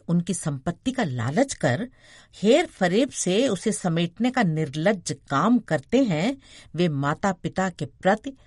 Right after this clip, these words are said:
अपने दायित्वों को नकारते और ईश्वर के नियम का उल्लंघन करते हैं। आगूर की अंतिम सूक्तियों में स्वतः को शुद्ध बताने वाले घमंडी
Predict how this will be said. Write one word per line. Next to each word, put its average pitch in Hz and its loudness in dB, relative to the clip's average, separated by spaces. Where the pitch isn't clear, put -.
अपने - -2
दायित्वों 156 -2
को 180 -4
नकारते 143 0
और 151 -2
ईश्वर 185 -2
के - -8
नियम 156 0
का 117 -6
उल्लंघन 135 2
करते 170 -2
हैं। 113 -8
आगूर 156 0
की 240 0
अंतिम 160 -2
सूक्तियों 185 -4
में 117 -8
स्वतः 214 0
को 254 0
शुद्ध 208 -2
बताने 139 -2
वाले 208 2
घमंडी 160 2